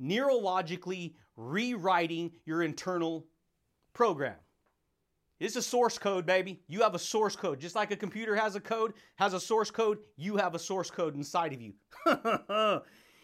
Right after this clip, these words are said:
Yeah, buddy. That's the way it goes, my friends. And it's, it carries an energy with it, and it gives you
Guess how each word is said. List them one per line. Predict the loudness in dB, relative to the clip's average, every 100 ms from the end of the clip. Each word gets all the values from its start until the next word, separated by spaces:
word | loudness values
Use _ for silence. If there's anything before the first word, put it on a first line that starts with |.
| _ _ -10
Yeah, | 0 6 8 8 4
buddy. | 4 4 4 0 -14 -2
That's | 0 0
the |
way | 0 -2
it | 2
goes, | 2 2
my | 0 0
friends. | 0 -2 -2 -2 -8 -16 _ _ _ _ _ _ _ _ _ _ -20 -20 _
And | -2
it's, | -2 -2
it | -8 2
carries | 4 6 4
an | 2
energy | 0 0 0 -2
with | 0 2 2
it, | 2
and | 0 -2
it | -6
gives | -4 -2 -2 -6
you | -6 -6